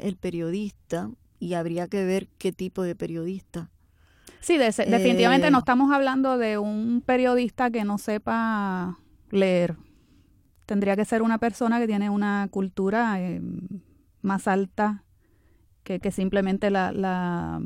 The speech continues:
Speaker 2: no estoy desmereciendo la, la preparación en comunicaciones. Yo misma soy egresada de la Escuela de Comunicación Pública, así que no, no es un comentario en esa,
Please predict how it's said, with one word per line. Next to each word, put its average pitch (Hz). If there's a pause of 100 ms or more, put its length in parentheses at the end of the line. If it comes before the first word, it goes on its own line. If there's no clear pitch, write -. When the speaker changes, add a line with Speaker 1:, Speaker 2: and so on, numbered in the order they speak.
(120)
Speaker 2:
no 185
estoy 196
desmereciendo 190
la, 175
la 170
preparación 170
en 196
comunicaciones. 190
Yo 185
misma 185
soy 170
egresada 180
de 175
la 175
Escuela 165
de 180
Comunicación 185
Pública, 180
así 165
que 170
no, 165
no 180
es 185
un 208
comentario 190
en 185
esa, 185